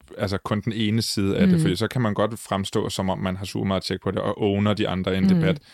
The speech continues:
Speaker 1: fordi der ikke er nogen til at udfordre det.
Speaker 2: Der er ikke nogen modstand, og hvis, hvis der er en modstand, så er det en, man meget nøje selv har kurateret.
Speaker 1: Ja.
Speaker 2: Altså, så, så, så inviterer man nogen, der ikke er særlig dygtige til at forsvare sig selv ind, eller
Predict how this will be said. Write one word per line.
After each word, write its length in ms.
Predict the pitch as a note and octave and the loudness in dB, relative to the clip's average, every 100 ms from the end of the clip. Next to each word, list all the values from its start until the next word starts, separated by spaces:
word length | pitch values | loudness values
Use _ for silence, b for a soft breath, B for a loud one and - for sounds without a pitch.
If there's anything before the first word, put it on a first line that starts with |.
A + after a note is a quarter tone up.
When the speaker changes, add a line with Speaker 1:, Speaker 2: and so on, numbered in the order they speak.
| B - | B -10
Speaker 1:
fordi 260 | - A2+ | -4 -2
der 120 | A#2+ G2 | 0 0
ikke 200 | G2 G#2+ | 0 0
er 40 | |
nogen 240 | F#2+ G2+ | 0 0
til 120 | G2 G#2+ | 0 -2
at 40 | |
udfordre 480 | A#2 A2 - - F#2 | -2 -4 -6 -4 -4
det. 180 | F#2+ G#2 | -4 -6
Speaker 2:
Der 80 | |
er 40 | C#3+ | -6
ikke 140 | C3+ | -4
nogen 200 | E3 D#3+ | -2 0
modstand, 500 | D#3 D3+ - D#3 C3 - | 0 -2 -4 -6 -6 -6
og 100 | D3+ | -4
hvis, 260 | E3 D#3+ - | -2 -4 -4
hvis 240 | D3 F3+ | -4 -2
der 80 | F3+ | 0
er 40 | |
en 80 | F3 | 0
modstand, 380 | E3+ E3 - D#3+ | 0 0 -2 -2
så 120 | - | 0
er 20 | |
det 100 | D#3+ | 0
en, 80 | E3 | 0
man 120 | D#3+ D#3 | 0 0
meget 420 | C#3 A2+ B2 F3 | 2 2 2 2
nøje 420 | F3 E3 D#3 E3+ | 2 2 2 2
selv 280 | F3 - F3+ | 0 -2 -2
har 100 | E3 | -2
kurateret. 640 | - F3+ D3+ - F3+ - | 0 0 0 -2 -2 -2
Speaker 1:
Ja. 100 | G2 F2+ B B B | -4 -6 B B B
Speaker 2:
Altså, 220 | E3+ E3+ | -2 0
så, 240 | D#3 F3 A2 | 0 0 0
så, 380 | - E3 D#3+ D3 | 0 2 2 2
så 120 | C3+ | 0
inviterer 320 | E3 D#3 - | 0 0 0
man 120 | D#3+ D3+ | 0 2
nogen, 200 | D#3 E3 | 0 0
der 60 | |
ikke 140 | D3+ E3+ | 0 -2
er 40 | |
særlig 360 | - D#3 D#3 D#3+ | -2 -2 -2 -2
dygtige 240 | D3 E3+ | -4 -4
til 120 | - | -2
at 60 | D3+ | -2
forsvare 380 | D3+ - D3+ - | -2 -2 -2 -2
sig 120 | E3 | -2
selv 180 | E3 D3 | -2 0
ind, 180 | D#3+ D#3+ | -2 -2
eller 240 | C3 G2+ | -4 -4